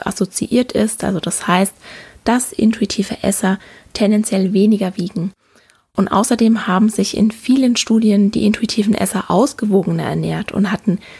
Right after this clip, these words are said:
weniger Anzeichen für ein gestörtes Essverhalten. Diese Ergebnisse kommen aber hauptsächlich aus Beobachtungsstudien. Warum betone ich das so?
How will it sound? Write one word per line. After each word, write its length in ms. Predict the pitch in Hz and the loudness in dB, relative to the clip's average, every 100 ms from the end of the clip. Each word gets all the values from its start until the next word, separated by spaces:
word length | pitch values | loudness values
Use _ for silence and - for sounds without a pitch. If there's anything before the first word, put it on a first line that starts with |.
| - - | -18 0
weniger 440 | 202 247 240 - | 2 4 2 0
Anzeichen 580 | - 202 - 185 208 220 | -2 -2 -2 -2 0 -2
für 220 | - 202 | -2 -2
ein 220 | 180 180 - - - - | 0 -2 -2 -18 -16 -4
gestörtes 680 | - - 175 185 - - - | -2 0 0 -2 -4 -6 -6
Essverhalten. 680 | 196 - 190 - - - 220 _ _ _ _ _ _ _ _ _ _ _ 247 | -6 -4 -6 -8 -10 -14 -20 _ _ _ _ _ _ _ _ _ _ _ 2
Diese 240 | 262 277 | 2 0
Ergebnisse 760 | - 233 185 - 180 - 185 196 - - | -2 -2 -4 -2 -6 -4 -8 -8 -14 -10
kommen 340 | - 240 285 - | 0 2 2 0
aber 340 | 202 196 - | 0 0 2
hauptsächlich 680 | 202 - - 202 - - - | 0 0 -2 -2 -2 -10 -2
aus 280 | 175 196 - | -2 -2 -2
Beobachtungsstudien. 1000 | - 180 185 - 185 - - - 190 - - _ _ _ _ _ _ _ _ _ | -2 0 -2 -2 -6 -4 -8 -8 -8 -10 -16 _ _ _ _ _ _ _ _ _
Warum 300 | 247 220 247 | 0 2 2
betone 340 | 202 - 208 196 | 2 0 0 0
ich 80 | |
das 200 | - 175 | -4 -10
so? 100 | - | -12